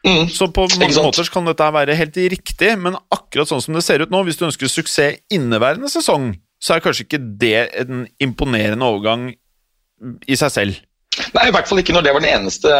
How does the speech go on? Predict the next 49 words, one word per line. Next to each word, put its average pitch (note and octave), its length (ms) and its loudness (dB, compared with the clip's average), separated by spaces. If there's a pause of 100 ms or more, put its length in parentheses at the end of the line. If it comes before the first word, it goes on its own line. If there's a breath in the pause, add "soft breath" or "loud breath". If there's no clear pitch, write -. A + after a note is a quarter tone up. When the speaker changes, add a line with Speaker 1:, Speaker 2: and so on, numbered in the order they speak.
(400)
Speaker 2:
Ikke B2 140 2
sant? B2+ 260 0
Speaker 1:
eh, A#2+ 220 -2
større C3 400 2
de D3+ 80 2
gjorde. D3 180 4
Altså, C3+ 200 0
de, C3 120 0
for, C3 160 0 (120)
for C#3 120 2
alle, A#2+ 160 2
Cavani A2+ 460 0
kom A#2 180 -4
jo, C3+ 80 2
men B2+ 120 0
han A#2 120 0
var G#2+ 160 4
jo A#2 80 0
gratis. A2 460 -2 (200)
Speaker 2:
Mm. A#2 140 -2 (340 soft breath)
Speaker 1:
Så, - 200 4
eh, C3+ 540 2
nei, E3+ 220 4
det E3+ 100 0
er E3 180 2
det D#3+ 120 -4
som E3 120 -10
jeg D#3+ 100 -4
snakket - 220 -4
om C#3 100 -4
hundre B2+ 160 0
ganger, B2+ 180 2
det C3+ 80 4
er A#2+ 160 2
jo C#3 140 -8
forferdelig G#2+ 480 -2
lite G#2 240 -2
struktur A2+ 400 0
over A2+ 100 4
det G2 80 4
som A#2 140 -8
skjer G2 180 2
på G#2+ 80 -2
det G#2 140 0
sportslige G#2 760 2
i, G2 360 0
eh, G2 480 4
i G#2 160 -2
United. F#2 300 -4